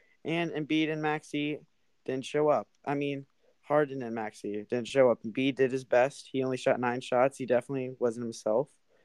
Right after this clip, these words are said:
He still had five blocks. He was, but his team didn't help him out to the degree that they needed to win.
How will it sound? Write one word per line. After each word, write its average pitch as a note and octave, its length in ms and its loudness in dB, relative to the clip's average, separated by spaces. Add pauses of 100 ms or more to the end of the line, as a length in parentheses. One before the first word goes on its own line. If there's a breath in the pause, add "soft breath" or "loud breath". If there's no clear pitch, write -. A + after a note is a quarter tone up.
He B2+ 80 -12
still D3 160 6
had C3 160 4
five A#2 240 0
blocks. C3 360 0
He A#2 140 -8
was, A2+ 220 -12 (440)
but B2 280 2 (440)
his C3 140 -8
team D#3 300 -4
didn't B2+ 220 -2
help A#2+ 200 -2
him A2 160 -6
out G2 260 -6 (160)
to B2 140 -4
the A2+ 140 0
degree A#2 480 0
that A2 240 4
they A2+ 120 2
needed A2 360 -2
to G#2+ 100 -6
win. G#2+ 220 -4